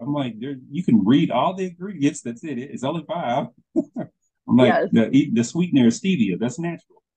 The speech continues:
Speaker 2: Yeah.
Speaker 1: Um, you know, the hemp, the elderberry, which is great for, you know, immune system, the hibiscus because of the gut and, you know, intestines and all that, the inflammation. So, you know, that's the, you know,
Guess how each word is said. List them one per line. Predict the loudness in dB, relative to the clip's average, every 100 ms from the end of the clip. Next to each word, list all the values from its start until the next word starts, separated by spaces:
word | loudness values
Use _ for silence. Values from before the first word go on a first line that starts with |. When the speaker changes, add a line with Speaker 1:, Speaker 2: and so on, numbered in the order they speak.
| _ _ _ _ -8
Speaker 2:
Yeah. | -2 -2
Speaker 1:
Um, | -4 -6
you | -4
know, | -2 -2
the | -2
hemp, | 0 0 -2
the | -4 -2
elderberry, | -2 -2 -8 -12 -12 -12
which | -8
is | -4
great | -2 -4
for, | -4
you | -6 -6
know, | -6
immune | -6 -2 -2
system, | -4 -10 -10 -8
the | -6
hibiscus | -4 -4 -4 -6 -8 -8
because | -16 -10
of | -10
the | -8
gut | -4 -4 -4
and, | -10 -12 -12
you | -8
know, | -10
intestines | -8 -10 -10 -10 -14
and | -10
all | -8 -8
that, | -10
the | -14
inflammation. | -16 -8 -2 -2 -2 -10 -18
So, | -12
you | -6 -4
know, | -6 -14 _ _ _ _ _ _ _ _ -20 -14
that's | -10 -10
the, | -10 -6 -2
you |
know, | -2 -4 -8